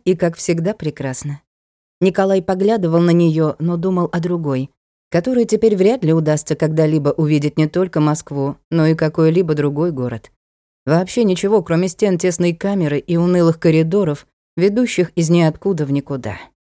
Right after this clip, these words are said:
Татьяна не услышит гула улиц, плеска речных волн, тихого шелеста листьев, звуков музыки и пения птиц. День клонился к вечеру. В Москве были обычные пробки.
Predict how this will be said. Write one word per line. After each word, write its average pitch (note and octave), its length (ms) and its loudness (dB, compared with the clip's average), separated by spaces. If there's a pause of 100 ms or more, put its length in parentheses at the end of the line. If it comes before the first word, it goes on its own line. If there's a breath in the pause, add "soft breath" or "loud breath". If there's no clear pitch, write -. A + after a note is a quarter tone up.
(440)
Татьяна F#3+ 380 2
не F3+ 160 4
услышит F#3 500 -2
гула D#3+ 300 2
улиц, D#3 440 -6 (220)
плеска F#3 360 0
речных C#3+ 400 -2
волн, D3+ 360 -4 (280)
тихого F#3 360 -2
шелеста F3+ 460 -2
листьев, - 560 -8 (300)
звуков E3 440 2
музыки E3 580 -2
и D3+ 120 -2
пения C3+ 420 -2
птиц. - 480 -12 (1000)
День C4+ 220 4
клонился B3 460 2
к A#3 60 -4
вечеру. D3+ 420 -2 (260)
В E3+ 60 2
Москве F3+ 420 2
были D#3 260 4
обычные D3+ 600 -2
пробки. A#2+ 560 -10